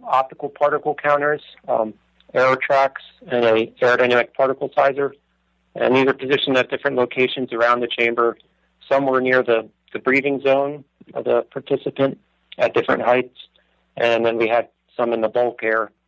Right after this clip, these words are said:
of the chamber. So we could kind of look at this proximity effect of the close proximity of the breathing zone to the mattress versus,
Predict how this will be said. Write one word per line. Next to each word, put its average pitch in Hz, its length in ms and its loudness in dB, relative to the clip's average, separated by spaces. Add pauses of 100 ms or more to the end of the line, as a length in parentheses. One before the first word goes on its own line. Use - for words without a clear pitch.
(120)
of 107 140 -16
the 113 100 -6
chamber. 104 480 -4 (400)
So 117 80 2
we 117 100 6
could 117 160 -2
kind 127 240 0
of 113 60 0
look 127 240 0
at 113 100 0
this 113 140 -4 (480)
proximity 123 640 -2
effect 107 420 -2 (260)
of 104 260 0 (580)
the 117 80 -16
close 117 240 0
proximity 117 560 0
of 107 80 -2
the 107 80 -10
breathing 131 360 0
zone 123 260 0
to 123 80 -12
the 113 100 -8
mattress 117 400 0 (240)
versus, 113 360 -2